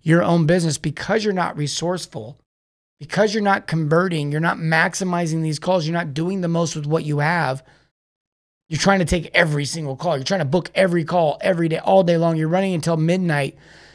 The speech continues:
And at the end of the day, you're just like, "I'm not really making any money here." You're choking your business. It's one thing to bring in revenue, but it's another thing to bring in profitable revenue.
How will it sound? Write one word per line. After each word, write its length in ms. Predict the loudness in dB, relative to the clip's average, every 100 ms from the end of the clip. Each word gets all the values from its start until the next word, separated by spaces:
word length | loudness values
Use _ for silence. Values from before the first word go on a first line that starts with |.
| -6
And 160 | 0 0
at 100 | 2
the 120 | 2
end 100 | 4
of 60 |
the 80 | 4
day, 220 | 4 4
you're 140 | 4 2
just 180 | 0 -4
like, 120 | -4
"I'm 140 | -4
not 220 | -4 -4
really 240 | -4 -4 -4
making 460 | -4 -4 -6 -6
any 140 | -4 -4
money 300 | -4 -4 -4
here." 340 | -4 -6 -8 _ _ _ _ _ _ _ _ _ _ _ _ _ _
You're 120 | -8 0
choking 340 | 2 2 -2
your 100 | -4
business. 540 | -2 -4 -6 -12 -16 -20 _ _ _ _ _
It's 160 | -4 2
one 180 | 4
thing 180 | 4 2
to 60 | 2
bring 220 | 2 2
in 160 | 2 4
revenue, 420 | 4 4 -2 -4
but 140 | -2
it's 140 | -2 0
another 320 | 0 2 2
thing 180 | 0 -2
to 80 |
bring 220 | -2 0 -2
in 120 | -4
profitable 720 | -8 -8 -6 -6 -8 -6 -6
revenue. 360 | -6 -8 -12